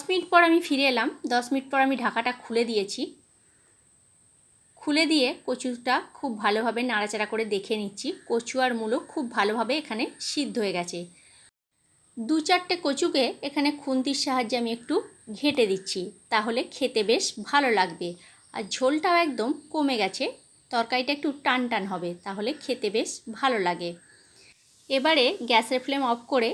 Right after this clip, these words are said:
এটাকে একটা থালার মধ্যে আমি ঢেলে নিচ্ছি। আর যে মশলাটা আমি তৈরি করে রেখেছি, সেই মশলাটা আমি এখানে দিয়ে দিচ্ছি। এটা আমি সাদা জিরেকে শুকনো কাঠখোলায় ভেজে গুঁড়িয়ে রেখেছিলাম, সেই শুকনো কাঠখোলায় ভাজা জিরে গুঁড়োটা আমি এখানে দিয়ে দিলাম।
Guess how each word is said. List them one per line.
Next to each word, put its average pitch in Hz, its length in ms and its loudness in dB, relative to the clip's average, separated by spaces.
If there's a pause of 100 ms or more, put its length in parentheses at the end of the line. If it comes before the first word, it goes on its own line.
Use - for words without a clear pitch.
এটাকে 233 260 -2
একটা 240 160 -2
থালার 208 360 2
মধ্যে 208 300 -4
আমি 233 140 0 (220)
ঢেলে 247 240 4
নিচ্ছি। 190 360 -4 (280)
আর 214 180 0
যে 240 180 -2
মশলাটা 254 480 0
আমি 285 140 4
তৈরি 269 260 2
করে 285 180 -2
রেখেছি, 254 320 -4
সেই 285 280 -2
মশলাটা 208 360 -4
আমি 202 160 -4
এখানে 220 240 -2 (560)
দিয়ে 226 240 4
দিচ্ছি। 175 360 -4 (600)
এটা 240 160 -2
আমি 320 140 4
সাদা 254 360 4
জিরেকে 254 400 0 (100)
শুকনো 285 420 -4
কাঠখোলায় 247 560 2
ভেজে 220 260 2 (120)
গুঁড়িয়ে 254 280 2
রেখেছিলাম, 185 460 -4 (340)
সেই 247 160 -2
শুকনো 240 400 -6
কাঠখোলায় 226 500 -2
ভাজা 214 260 -4
জিরে 208 240 -2
গুঁড়োটা 196 340 -2 (160)
আমি 226 200 -4
এখানে 208 240 -4 (240)
দিয়ে 233 180 4
দিলাম। 175 280 -2